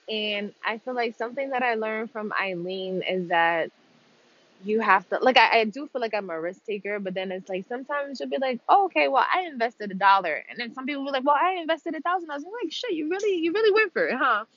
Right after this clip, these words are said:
<laughs> I feel like she's somebody who's, like, not just, "Oh, let me just put my tiptoe in to, like, see how it feels." She's like, "Nah, I'm going all out." So what I love about Eileen is that in her last semester, she actually studied abroad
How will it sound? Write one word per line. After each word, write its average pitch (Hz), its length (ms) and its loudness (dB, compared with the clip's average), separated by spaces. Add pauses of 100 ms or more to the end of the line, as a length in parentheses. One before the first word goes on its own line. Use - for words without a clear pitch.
(480)
<laughs> 320 460 0 (600)
I 302 140 4
feel 330 140 -4
like 339 140 0
she's 294 200 -6
somebody 240 460 0
who's, 226 200 -4
like, 190 220 -4 (240)
not 220 340 4
just, 226 220 -6
"Oh, 302 140 2
let 277 200 0
me 320 80 -8
just 320 180 -6
put 349 120 -4
my 294 180 -2
tiptoe 254 500 -4
in 240 180 -4
to, 240 100 -4
like, 226 220 -2
see 226 180 -2
how 190 140 2
it 208 60 -10
feels." 202 280 -2
She's 208 180 -4
like, 185 300 0
"Nah, 196 180 4
I'm 190 160 0
going 190 260 0
all 180 240 0
out." 165 220 2 (520)
So 214 320 2 (180)
what 208 200 2
I 220 100 6
love 240 180 4
about 220 280 4
Eileen 190 520 -2
is 170 180 -6
that 160 380 0 (640)
in 220 100 2
her 226 140 2
last 202 280 2
semester, 196 460 -2
she - 160 -2
actually 190 320 -2
studied 180 400 -2
abroad 170 540 0